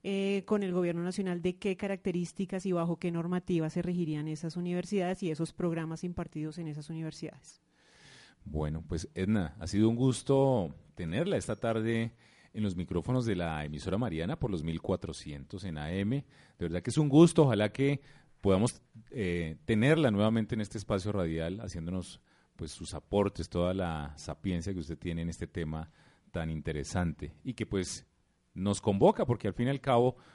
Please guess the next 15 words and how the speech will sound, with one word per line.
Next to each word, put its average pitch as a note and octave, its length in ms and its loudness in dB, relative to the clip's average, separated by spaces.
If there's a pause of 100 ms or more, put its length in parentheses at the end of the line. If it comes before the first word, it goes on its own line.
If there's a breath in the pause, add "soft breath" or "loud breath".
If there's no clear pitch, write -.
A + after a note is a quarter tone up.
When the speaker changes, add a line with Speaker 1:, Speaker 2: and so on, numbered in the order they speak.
(140 loud breath)
Speaker 2:
las F#2+ 300 0
comunidades, F#2 960 0
eh, D#2 720 -4 (600)
las G2+ 220 -6
etnias, G#2+ 480 0
digamos, E2 360 -6
de F#2+ 80 -2
las E2 160 -6
que D#2+ 120 -10
hacía E2 180 -6
mención F#2+ 300 -2
al F#2 120 -4
inicio E2 280 -4
del F2+ 100 -2
programa, F2+ 380 -4